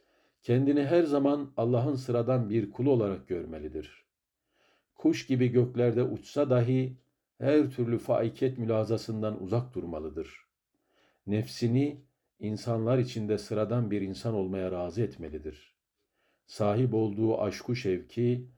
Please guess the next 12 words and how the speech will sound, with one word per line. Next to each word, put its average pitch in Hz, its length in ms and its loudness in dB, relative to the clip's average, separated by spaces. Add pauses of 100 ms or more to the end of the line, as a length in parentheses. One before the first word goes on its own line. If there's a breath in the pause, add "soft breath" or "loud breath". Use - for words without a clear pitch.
(240 soft breath)
Cenab-ı 101 420 -2
Hakk'ın 98 400 -2
say 117 440 0
ve 98 60 4
gayretine 95 600 -2
lütfettiği 95 600 -4
en 120 320 -2
büyük 92 240 -6
mükafat 95 760 -4
ve - 120 -2
armağan 87 420 -6
saymalı, 85 720 -4